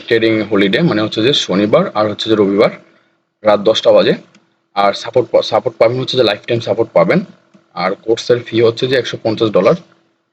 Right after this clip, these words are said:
আর হচ্ছে যে, আহ, আমি স্টার্ট কর-, স্টার্ট করবো হচ্ছে যে আঠাশে আগস্ট দুই হাজার চব্বিশ। তো এখানে আপ-, আর হচ্ছে যে এটা আমার Telegram চ্যানেল, মানে Telegram আইডি। তো আপনারা যারা হচ্ছে যে ফরেক্সের বা হচ্ছে যে স্মার্ট মানি কোর্সটা করতে চান,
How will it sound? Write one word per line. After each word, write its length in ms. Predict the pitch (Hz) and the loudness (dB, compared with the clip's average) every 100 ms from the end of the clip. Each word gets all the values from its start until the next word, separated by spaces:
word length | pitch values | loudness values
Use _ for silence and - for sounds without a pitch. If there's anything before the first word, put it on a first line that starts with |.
| _ _ _ | _ _ _
আর 200 | 101 101 | -4 -2
হচ্ছে 220 | 107 117 | -2 -2
যে, 300 | 117 120 110 | 2 2 2
আহ, 1000 | 110 - 104 104 101 98 95 98 98 98 - | 0 0 2 4 4 2 0 2 4 4 0
আমি 320 | 104 113 123 117 | -2 0 0 -2
স্টার্ট 260 | - 135 | -4 0
কর-, 300 | 123 117 113 | 0 0 -2
স্টার্ট 260 | 113 131 117 | -6 -6 0
করবো 220 | 120 120 | 0 0
হচ্ছে 240 | 120 120 | -4 -2
যে 200 | 131 180 - - | 0 0 -2 -8
আঠাশে 360 | 110 - 123 139 | -6 -4 0 0
আগস্ট 680 | 101 101 113 185 - - - _ _ _ | 0 0 0 0 -4 -14 -16 _ _ _
দুই 100 | 107 | 0
হাজার 160 | 101 104 | 2 0
চব্বিশ। 500 | - 92 104 190 - | 0 -2 0 0 0
তো 60 | 104 | 0
এখানে 200 | 104 110 | -2 -2
আপ-, 180 | 110 - | -4 0
আর 200 | 110 110 | 0 0
হচ্ছে 220 | 110 - | -2 -4
যে 60 | 113 | -2
এটা 120 | 107 | 0
আমার 120 | 113 | -2
Telegram 420 | 113 104 104 117 | -2 -2 0 -2
চ্যানেল, 280 | 117 90 139 185 - _ _ _ _ _ _ _ _ _ | -2 0 0 -4 -14 _ _ _ _ _ _ _ _ _
মানে 180 | 107 101 | -4 -2
Telegram 440 | 120 117 107 110 | 0 2 2 0
আইডি। 300 | 87 87 190 - - | 0 -2 -4 -8 -14
তো 60 | |
আপনারা 260 | 104 120 113 | -12 0 2
যারা 220 | 110 113 | 4 2
হচ্ছে 220 | 113 113 | 0 0
যে 100 | 123 131 | -4 -2
ফরেক্সের 540 | - 101 107 - 117 113 | 0 -2 -2 0 2 2
বা 240 | 98 107 | 2 0
হচ্ছে 260 | 110 110 107 | 0 -4 -4
যে 100 | 110 | -4
স্মার্ট 260 | - 110 | -2 -4
মানি 140 | 110 113 | 0 0
কোর্সটা 340 | 113 107 131 | -2 0 0
করতে 320 | 117 117 - | 0 -4 -4
চান, 220 | 123 - | -2 0